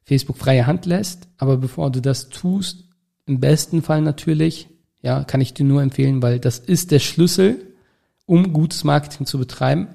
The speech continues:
dass du letztendlich wenigstens, wenigstens den Facebook-Pixel installierst, die Events richtig einrichtest, dass du wenigstens darüber Facebook mehr Informationen gibst. Und wenn du's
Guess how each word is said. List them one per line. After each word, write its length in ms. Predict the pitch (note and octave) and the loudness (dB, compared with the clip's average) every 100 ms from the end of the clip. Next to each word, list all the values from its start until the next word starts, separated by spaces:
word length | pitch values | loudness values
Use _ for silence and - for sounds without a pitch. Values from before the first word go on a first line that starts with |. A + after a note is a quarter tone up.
| - _ - _ _ | -20 _ -20 _ _
dass 260 | C3 - - | -4 -4 -2
du 420 | C#3 C3 D3 - _ _ _ _ _ _ _ | 0 0 -2 -6 _ _ _ _ _ _ _
letztendlich 500 | C#3 C3 D3+ C#3 C#3 - | -8 -4 -2 -4 -6 -6
wenigstens, 640 | - G3 A3 - - D3+ C#3+ - _ _ | 2 4 4 2 -4 -4 -6 -12 _ _
wenigstens 680 | C#3+ E3 F#3 E3+ - C#3 - | 0 4 4 0 -2 -6 -6
den 160 | C3+ B2 | -6 -4
Facebook-Pixel 760 | - D#3+ D3 C#3 - B2 B2+ | 0 0 0 -8 -8 -8 -4
installierst, 680 | B2 A#2+ - A#2+ C3 F3 - _ _ _ | -4 -4 -2 0 0 -2 -8 _ _ _
die 200 | - - | -12 -6
Events 400 | C#3 C#3+ D3 - | 0 2 2 0
richtig 400 | A#2+ - B2 - | -6 -4 -8 -4
einrichtest, 680 | B2+ B2 A#2+ A#2+ D3+ C#3+ - _ _ - | -2 0 -2 0 -2 -2 -6 _ _ -10
dass 160 | C3+ | -8
du 240 | - C#3 C3+ | -2 -2 4
wenigstens 560 | D#3+ G3 - E3 - | 4 4 0 -4 -4
darüber 560 | - C#3+ C#3 C#3 C3 B2 | 0 2 4 2 2 0
Facebook 400 | A#2+ A#2+ - - | 0 -4 -4 -4
mehr 120 | A#2 | -4
Informationen 580 | A#2+ A#2+ A#2 A2+ A#2+ A#2 | -4 -4 -6 -6 -8 -8
gibst. 300 | A#2 - - _ _ - - - | -10 -14 -20 _ _ -20 -18 -6
Und 160 | C3 | -2
wenn 140 | C3+ C#3+ | 2 2
du's 340 | C3+ - - | 2 -2 -12